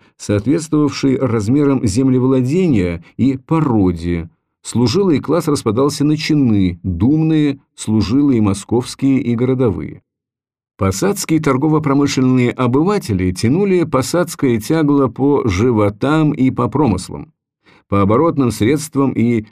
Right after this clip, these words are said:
промысловым занятиям. А по размерам или доходности тех и других и по связанной с ними тяжести посадских повинностей они делились на лучших, средних и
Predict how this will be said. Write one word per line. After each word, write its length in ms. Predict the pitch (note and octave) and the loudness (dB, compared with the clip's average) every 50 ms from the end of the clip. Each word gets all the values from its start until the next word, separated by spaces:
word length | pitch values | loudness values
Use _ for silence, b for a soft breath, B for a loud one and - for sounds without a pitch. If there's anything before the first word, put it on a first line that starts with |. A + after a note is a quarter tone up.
| - | -6
промысловым 540 | - G#2+ A2 G#2+ G#2+ A2 B2 B2 A2 G2+ G2+ | -2 0 2 2 2 2 0 0 2 2 2
занятиям. 560 | G#2 C#3+ C3 F#2+ - - - - - - - _ _ _ _ _ b b b b b b b | 2 0 0 0 -2 -6 -10 -14 -14 -16 -18 _ _ _ _ _ b b b b b b b
А 120 | G2 G#2 | -2 -2
по 120 | G#2+ C#3 C#3 | 0 2 2
размерам 580 | D3+ D3+ C3 D3+ F3 F#3 F#3 F3 E3 D#3+ D#3 | 2 2 2 2 2 2 2 2 2 2 2
или 200 | C3+ D3 D3 C#3+ | 2 2 2 2
доходности 880 | C3+ B2+ C3+ C3+ - - - A#3 A3 F3 D3+ A#2 A2 G#2 - - - F#2 | 2 2 0 -2 -2 -2 0 0 2 2 2 0 0 -2 -4 -10 -10 -10
тех 280 | F2 - G2+ G2+ G2+ - | -6 -2 -2 -2 0 0
и 60 | G#2+ | -2
других 640 | G#2+ B2 C#3+ D#3 D3 B2+ A#2 G2 F#2 F2 - - - | 0 2 0 0 0 0 0 0 -2 -2 -4 -4 -2
и 160 | G2 G2 G2 G2+ | 0 2 0 0
по 360 | G2+ - - G#2+ G#2 G2+ G2+ | -2 -2 0 0 0 0 -2
связанной 560 | - - G#2+ B2+ C#3 C3+ A2+ A#2 A#2+ A2+ A2 | -2 0 0 0 2 0 0 0 0 0 0
с 100 | A2 - | 0 0
ними 220 | B2 B2 A2 G2+ | 0 2 2 2
тяжести 720 | G2 - - E3 G3 G#3+ E3 C3+ G#2 G2+ - - - - F2+ | 0 0 -2 -2 0 0 0 0 -2 -4 -6 -10 -8 -6 -6
посадских 800 | - - G#2 A2 A2 - - G2+ F2+ - - - F#2 F#2 - - | -4 -2 -2 -4 -2 -2 -2 -2 -2 -4 -8 -6 -6 -6 -6 -2
повинностей 920 | - A2 B2 A#2+ A2 F#2 E2+ D#2+ D#2 D2+ - - - - - - - b b b b b b b | -2 0 0 2 2 0 0 -2 -6 -8 -10 -12 -16 -14 -14 -14 -14 b b b b b b b
они 260 | G2 G2+ A2+ D#3+ G3+ | 0 0 2 2 2
делились 640 | E3+ F#3+ F#3 F3 F3+ F3 E3 D#3+ D3+ D#3 - - _ _ _ _ _ - | 0 0 0 0 0 2 2 0 0 -2 -6 -12 _ _ _ _ _ -4
на 160 | G2+ F#2+ F#2 | -2 0 0
лучших, 640 | F2+ F#2+ C#3 F#3 F#3 - - G#3+ - - - - _ _ _ _ _ _ _ | 2 2 0 0 0 0 0 0 -2 -2 -6 -18 _ _ _ _ _ _ _
средних 880 | - - - - G2 F#2+ A2 C3 D#3 D3+ E3+ E3+ F3 E3 E3 - - - - - | -16 -14 -6 -4 -2 0 2 2 2 2 0 0 0 -2 -2 -6 -16 -18 -6 -2
и 360 | G2+ G#2+ C3 D#3 D#3 D3+ | 0 0 2 2 0 -2